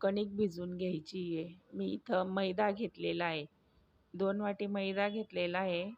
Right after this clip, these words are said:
त्याला मी तुपाचं मोहन दिलेलं आहे आणि गरजेपुरतं मीठ टाकून घेतलेलं आहे आणि भिजवून घेतलेला आहे मैदा अशा पद्धतीने. आणि या मैद्याला मी भिजवून जवळपास अर्धा तास याला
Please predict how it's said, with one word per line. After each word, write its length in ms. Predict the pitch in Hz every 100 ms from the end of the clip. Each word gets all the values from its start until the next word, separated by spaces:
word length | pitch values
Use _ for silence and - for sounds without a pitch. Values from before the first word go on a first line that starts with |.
| _
त्याला 260 | 196 185 190
मी 260 | 196 202 220 _ - _ _ _ - - - _ -
तुपाचं 460 | 196 214 208 233 226
मोहन 340 | 220 214 190
दिलेलं 420 | 180 180 175 175
आहे 300 | 185 175 165 - -
आणि 380 | 180 190 214 240 -
गरजेपुरतं 680 | 190 202 202 190 185 202 202
मीठ 160 | 196 -
टाकून 400 | 196 185 196 190
घेतलेलं 520 | 196 226 - 170 175
आहे 220 | 196 190 196
आणि 500 | - 185 190 185 196 _ 208
भिजवून 460 | 196 185 202 202
घेतलेला 520 | 196 202 - 156 156
आहे 100 | 175 156
मैदा 420 | 147 143 - 175 _ _ _ _ _ _ _ 180
अशा 260 | 185 226
पद्धतीने. 840 | 214 208 180 175 165 - - - 165 _ _ _ _ _ _ -
आणि 320 | 180 185 208
या 120 | 214 190
मैद्याला 460 | 185 185 196 202
मी 240 | 202 202 190 -
भिजवून 520 | 190 214 185 214 226 - _ _ -
जवळपास 560 | 185 208 208 214 220 208
अर्धा 340 | 208 208 208
तास 320 | 208 202 214 -
याला 220 | 196